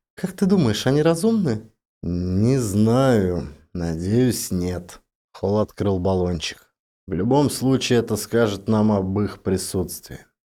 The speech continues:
Начинаем». Он поднял баллончик, выставил перед собой и нажал на вентиль, медленно водя соплом по всем направлениям.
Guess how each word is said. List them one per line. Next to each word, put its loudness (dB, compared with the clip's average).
Начинаем». -2
Он 0
поднял 2
баллончик, 2
выставил 0
перед 0
собой 2
и 2
нажал 2
на 2
вентиль, 0
медленно 2
водя 2
соплом 0
по 0
всем 0
направлениям. -2